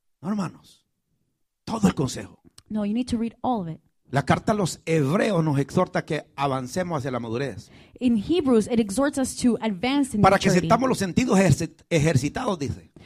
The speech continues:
Speaker 2: So that we may exercise
Speaker 1: Para discernir el bien y el mal.
Speaker 2: to discern what's good and what's bad.
Speaker 1: Porque un niño no está acostumbrado a la palabra de justicia, dice ahí.
Speaker 2: Because the, a child is not used to the word justice or righteous.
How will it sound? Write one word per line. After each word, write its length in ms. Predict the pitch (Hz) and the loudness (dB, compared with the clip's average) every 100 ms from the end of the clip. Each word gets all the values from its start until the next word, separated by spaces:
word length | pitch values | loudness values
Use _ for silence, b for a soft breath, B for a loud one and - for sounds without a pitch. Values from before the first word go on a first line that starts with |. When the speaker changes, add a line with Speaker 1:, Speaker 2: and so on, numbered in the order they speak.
| B | B
Speaker 2:
So 160 | - 262 | -2 4
that 100 | 247 | 6
we 200 | 269 311 | 6 6
may 320 | 320 302 269 247 247 | 4 2 2 0 0
exercise 640 | 247 302 330 - 285 226 | -2 0 0 0 -2 6
Speaker 1:
Para 220 | 214 220 214 | 8 10 8
discernir 520 | 220 208 196 214 240 | 8 6 6 6 6
el 140 | 202 | 4
bien 340 | 143 233 311 254 | 4 2 4 4
y 80 | 233 | 4
el 120 | 220 | 2
mal. 420 | 247 220 110 - | 0 0 -2 -4
Speaker 2:
to 100 | - 247 | 2 6
discern 540 | 277 - 294 320 311 | 6 6 4 6 6
what's 160 | 277 - | 4 4
good 220 | 262 339 | 4 4
and 80 | 311 | 4
what's 200 | 285 - | 2 0
bad. 240 | - 285 262 | -2 2 12
Speaker 1:
Porque 300 | 214 175 233 | 12 12 6
un 140 | 226 | 6
niño 200 | 254 262 240 | 4 4 4
no 100 | 220 | 2
está 160 | - | 0
acostumbrado 680 | 214 214 - 202 180 233 220 | 0 0 0 0 2 2 4
a 40 | |
la 120 | 190 - | 2 2
palabra 360 | 165 190 202 | 2 2 0
de 80 | 180 | 0
justicia, 500 | 147 - - 180 127 | -2 -2 -4 -4 -6
dice 240 | 113 104 95 | -8 -10 -12
ahí. 120 | 92 | -4
Speaker 2:
Because 340 | 269 285 247 | 2 2 2
the, 160 | 240 285 | 2 2
a 100 | 262 | 2
child 400 | 254 - 320 330 | 0 2 4 4
is 120 | 294 | 4
not 140 | 294 269 | 2 4
used 280 | 285 294 - | 4 4 0
to 80 | 262 | 0
the 80 | 247 | 2
word 460 | 240 254 226 226 | 2 0 -2 -10
justice 640 | - 311 - - 170 - - | -4 -4 -4 -4 -4 -4 0
or 120 | 220 | 4
righteous. 520 | 208 269 302 - 175 | 4 2 0 -4 -6